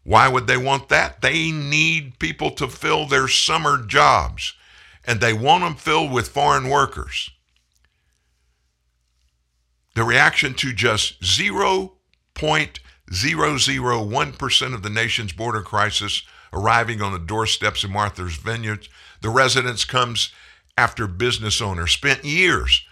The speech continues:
pleading with the feds to import more foreign workers so they could fill jobs. At some point in time, they've got to move from here to somewhere else. We don't have the services to take care of fifty immigrants.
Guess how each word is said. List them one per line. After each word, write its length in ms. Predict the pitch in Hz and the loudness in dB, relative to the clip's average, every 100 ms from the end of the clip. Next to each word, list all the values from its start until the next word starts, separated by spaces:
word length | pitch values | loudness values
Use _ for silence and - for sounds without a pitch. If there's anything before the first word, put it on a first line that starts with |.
| _ _ _ | _ _ _
pleading 400 | - 180 160 143 | 0 2 2 0
with 120 | 127 | -2
the 100 | 117 | -4
feds 540 | - 139 127 92 78 - | -2 2 4 2 0 -2
to 160 | 123 | -2
import 480 | 117 107 151 151 - | -4 -4 -2 -2 -2
more 240 | 127 135 | -2 -2
foreign 420 | 120 131 127 123 107 | -2 0 2 2 4
workers 540 | 127 123 101 98 - - _ _ | 2 2 0 -4 -6 -10 _ _
so 180 | - 107 | -6 -4
they 140 | 101 104 | -4 -6
could 180 | 98 | -8
fill 280 | 76 101 98 | -8 -6 -6
jobs. 420 | 85 95 65 65 | -6 -4 -4 -6
At 160 | - 117 | -6 2
some 240 | - 214 | 2 2
point 300 | 208 185 170 | -2 -4 -2
in 100 | 139 | -4
time, 380 | 117 120 87 - - _ _ _ _ _ _ _ _ _ _ _ _ | -4 -6 -6 -10 -16 _ _ _ _ _ _ _ _ _ _ _ _
they've 220 | 107 135 | 2 4
got 180 | 110 185 | 4 4
to 100 | 190 | 4
move 360 | 135 135 170 156 | 0 0 -2 -4
from 220 | - 104 | -4 -2
here 260 | 90 107 131 | 0 0 -2
to 100 | 120 | 0
somewhere 480 | - 135 131 135 | -2 0 0 2
else. 320 | 151 131 - - _ - _ - | 2 -2 -4 -8 _ -20 _ -2
We 180 | 151 | 0
don't 200 | 214 185 | 2 2
have 180 | 151 139 | 2 2
the 100 | 135 | 2
services 600 | 127 160 156 143 131 139 - | 2 4 2 2 0 0 0
to 120 | 135 | -2
take 320 | - 151 151 | 0 0 2
care 380 | - 151 151 - _ _ _ _ _ - _ _ _ _ - | 4 6 6 2 _ _ _ _ _ -20 _ _ _ _ -6
of 140 | 95 | -6
fifty 480 | - 123 - 104 107 | -6 -6 -6 -6 -4
immigrants. 640 | 92 67 - - - - | -2 -4 -6 -10 -14 -16